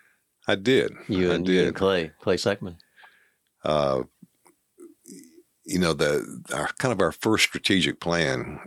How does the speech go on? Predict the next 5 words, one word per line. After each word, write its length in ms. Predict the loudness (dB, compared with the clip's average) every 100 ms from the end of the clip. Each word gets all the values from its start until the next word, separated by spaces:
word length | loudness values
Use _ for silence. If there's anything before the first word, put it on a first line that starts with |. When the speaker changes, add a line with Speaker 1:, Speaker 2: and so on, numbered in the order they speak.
| -12
Speaker 1:
came, 500 | -4 0 0 0 -4 -10 -20 -20 _ _ _ _ _ _ _ _ -4
uh, 460 | -2 -2 -4 -8 -10
about 360 | -6 0 0 0
nineteen 400 | -2 -2 -2 0
eighty-two 800 | 0 -2 -4 0 2 2 0